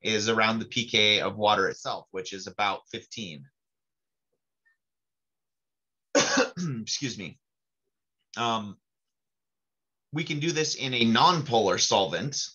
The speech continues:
If we pick our nonpolar solvent well and we put it in with a very, very strong base, we can deprotonate this, but it's really, really unstable and really, really nasty stuff. Um,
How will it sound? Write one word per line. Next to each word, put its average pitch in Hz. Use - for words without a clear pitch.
If 120
we 110
pick 120
our 110
nonpolar 113
solvent 143
well 110
and 113
we 110
put 131
it -
in 113
with 113
a 107
very, 117
very 107
strong 120
base, 120
we 113
can 143
deprotonate 110
this, 101
but 127
it's 113
really, 135
really 107
unstable 104
and 101
really, 120
really 98
nasty 92
stuff. -
Um, 110